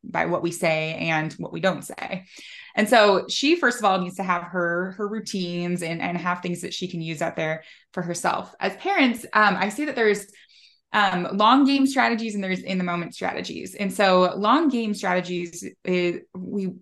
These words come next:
refer to this as where we are emphasizing, um, our athletes' accomplishments or what they do. What are we emphasizing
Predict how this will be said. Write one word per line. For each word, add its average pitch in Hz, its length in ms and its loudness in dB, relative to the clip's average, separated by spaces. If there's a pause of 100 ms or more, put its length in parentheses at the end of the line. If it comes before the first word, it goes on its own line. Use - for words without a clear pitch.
(140)
refer 254 420 0
to 269 140 0
this 190 180 2
as 170 140 -4
where 202 320 2
we 208 220 -2
are 175 380 0
emphasizing, 170 960 -4 (600)
um, 160 520 -4 (120)
our 175 460 6
athletes' 170 760 -4
accomplishments 175 760 -2
or 165 80 -6
what 165 140 -6
they 160 140 -6
do. - 240 -10
What 180 160 -2
are 226 40 0
we 247 120 2
emphasizing 160 800 -4